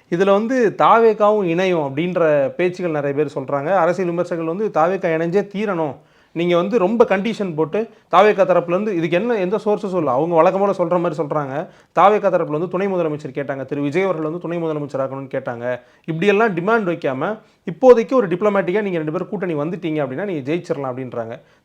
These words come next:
தாவேகா அதிமுக கூட்டணி வந்து ந-, நிறைவேறுமா? அதுக்கும் அவங்களுடைய பதில் வந்து இப்போதைக்கு சொல்ல முடியாதுன்றதா தான் இருக்கு.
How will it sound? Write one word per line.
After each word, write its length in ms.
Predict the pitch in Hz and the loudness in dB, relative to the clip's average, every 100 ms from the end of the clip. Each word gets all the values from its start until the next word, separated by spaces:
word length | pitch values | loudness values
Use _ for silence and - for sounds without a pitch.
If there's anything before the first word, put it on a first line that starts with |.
| - | 2
தாவேகா 720 | 196 247 247 247 240 220 202 | 4 6 4 4 2 2 0
அதிமுக 400 | 190 185 175 165 | -2 -4 -4 -6
கூட்டணி 360 | 180 165 165 156 | -6 -6 -4 -4
வந்து 560 | 147 165 160 127 131 175 190 165 | -4 -4 -4 -6 -10 -18 -20 -18
ந-, 140 | 139 | -12
நிறைவேறுமா? 680 | 127 127 135 156 135 120 117 - _ | -10 -8 -4 -2 -2 -6 -12 -18 _
அதுக்கும் 320 | 151 202 254 | -2 4 6
அவங்களுடைய 240 | 233 196 170 | 6 4 2
பதில் 180 | 190 202 | 2 2
வந்து 200 | 196 214 | -2 -4
இப்போதைக்கு 340 | 190 185 190 | -2 -2 -4
சொல்ல 220 | 180 170 | -4 -2
முடியாதுன்றதா 500 | 170 151 151 143 135 | 0 0 0 -2 -2
தான் 60 | 143 | -2
இருக்கு. 240 | 120 123 | -4 -12